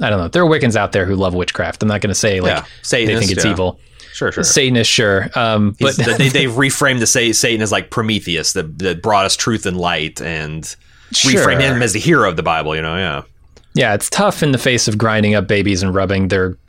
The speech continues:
Speaker 1: their entrails and viscera on your body. That, that's tough to ascribe anything good to that particular brand of witch.
Speaker 2: Sure.
Speaker 1: But, but yeah, I mean,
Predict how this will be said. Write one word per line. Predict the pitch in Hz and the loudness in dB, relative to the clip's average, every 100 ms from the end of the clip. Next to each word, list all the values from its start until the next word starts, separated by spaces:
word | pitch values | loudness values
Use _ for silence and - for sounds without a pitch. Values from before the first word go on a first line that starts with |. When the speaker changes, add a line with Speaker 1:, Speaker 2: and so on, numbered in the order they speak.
| - | -6
Speaker 1:
their | 110 98 | -2 -2
entrails | 98 101 - 104 95 92 90 98 | 0 -2 0 2 2 0 -2 -2
and | 120 98 95 | 0 0 -2
viscera | 104 107 110 - 104 98 92 | -2 0 0 2 2 2 2
on | 95 95 | 0 0
your | 95 | 0
body. | 92 95 90 107 | 0 0 0 0
That, | 135 143 | 0 2
that's | 196 190 - | 2 0 -2
tough | 165 156 151 - - | 2 2 0 -6 -2
to | 135 123 120 | 0 2 2
ascribe | 113 127 113 | 0 2 2
anything | 110 110 107 | 2 2 2
good | 107 104 | 2 2
to | 107 | 0
that | 101 95 92 107 - _ - | 0 0 -2 -4 -8 _ -6
particular | 127 123 135 156 156 | -2 -2 0 0 0
brand | 147 160 175 | 2 0 2
of | 180 | 2
witch. | 208 240 - - - - | 2 0 -4 -8 -12 -16
Speaker 2:
Sure. | - - 104 82 69 120 | -8 -4 0 0 0 0
Speaker 1:
But, | 165 - 202 185 | 0 2 -2 0
but | 214 190 | 0 2
yeah, | 208 175 | 2 4
I | 143 | 2
mean, | 147 135 | 2 -2